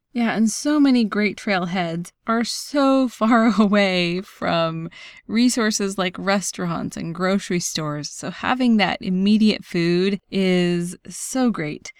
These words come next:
Um, there are other things that you can pick up at the grocery store that I think are meant more for kids.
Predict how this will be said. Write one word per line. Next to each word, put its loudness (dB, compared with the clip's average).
Um, 2
there 2
are 0
other -2
things 2
that -4
you -4
can -4
pick -4
up -4
at -2
the -2
grocery -2
store -2
that -6
I -2
think -2
are -2
meant 0
more 0
for -6
kids. -2